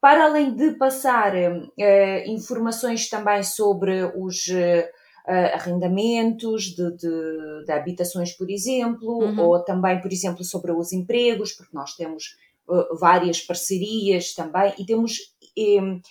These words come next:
Speaker 1: eh, temos, eh, todos os dias temos um entrevistado no estúdio, que é a nossa rubrica do, do, da grande entrevista.
Speaker 2: Sim.
Speaker 1: E nós muitas vezes convidamos instituições portuguesas, eh, ou de várias plataformas que têm informações úteis.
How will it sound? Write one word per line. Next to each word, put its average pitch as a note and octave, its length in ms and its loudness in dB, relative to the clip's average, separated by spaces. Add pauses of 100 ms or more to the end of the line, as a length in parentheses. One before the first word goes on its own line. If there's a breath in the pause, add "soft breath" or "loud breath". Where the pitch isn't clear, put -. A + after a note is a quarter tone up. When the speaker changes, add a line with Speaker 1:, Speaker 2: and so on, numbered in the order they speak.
(320 soft breath)
Speaker 1:
eh, F#3 320 4
temos, A3 400 -2
eh, G3 160 2
todos G#3+ 280 0
os A3+ 100 -2
dias D4+ 240 -2
temos A3 260 -4
um B3 120 0
entrevistado G3+ 800 -2
no F#3 80 -6
estúdio, A#3 500 -8
que - 80 -10
é - 40 -10
a - 40 -12
nossa D#3 320 -14
rubrica E3+ 420 -10
do, E3 200 -8
do, D#3+ 180 -14
da D#3+ 140 -6
grande F3 400 0
entrevista. A3+ 640 -6 (240)
Speaker 2:
Sim. G#3 300 -12 (360)
Speaker 1:
E F#3 60 -4
nós D#3+ 240 -4
muitas F#3+ 340 -6
vezes F#3 280 -6
convidamos F3 600 -6
instituições F#3 720 -8
portuguesas, F#3 800 -10 (580 soft breath)
eh, F3 400 4
ou G3+ 380 2
de A3 320 -2
várias G3+ 520 4
plataformas F#3 1080 -2
que F#3 80 -12
têm F3+ 280 -2
informações F3+ 680 -6
úteis. F3 720 -8